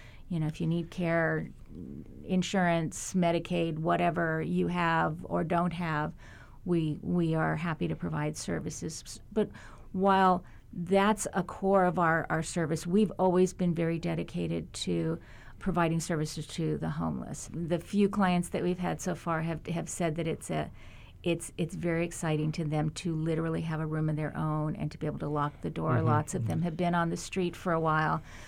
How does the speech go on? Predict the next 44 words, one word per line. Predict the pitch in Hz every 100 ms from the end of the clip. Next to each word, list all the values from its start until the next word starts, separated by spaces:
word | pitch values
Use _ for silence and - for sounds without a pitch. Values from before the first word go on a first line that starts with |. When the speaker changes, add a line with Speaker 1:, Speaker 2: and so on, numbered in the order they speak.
| -
Speaker 1:
So | - 196
this | 185 214
is | 208 185
a |
big | 156 185 185
step | - - - 180 -
for | - 180
them | 160 160 160 160 160 165 - - - -
towards | 190 165 165 165 151 -
the, | 165 160 151 151
the | 180
life | 170 175 175 -
that | 170
they | 165 165
want | 160 180 190 185 185
and | 170
the |
life | 170 165 117
Speaker 2:
Mm-hmm. | 190
Speaker 1:
we | 196
want | 170 170 165
for | - 165 175
them | 160 160 160 160 160 - - - -
to, | - 170 160 160
you | 180
know, | 160 160
to | 156 160
be | 165 160 - 175
able | 165 170 165
to | 160 170
have | 151 156 156
a | 160
space | - - 160 160 175
of | 160
their | 165 175 -
own | 156 156 156 156 -
and, | 139 139 143 156 - - - - - 165
um, | - - 156
have | 139 160 156 160
that, | 151 - - - - - -
have | - 156
that | 151 -
kind | - 165 156
of | 151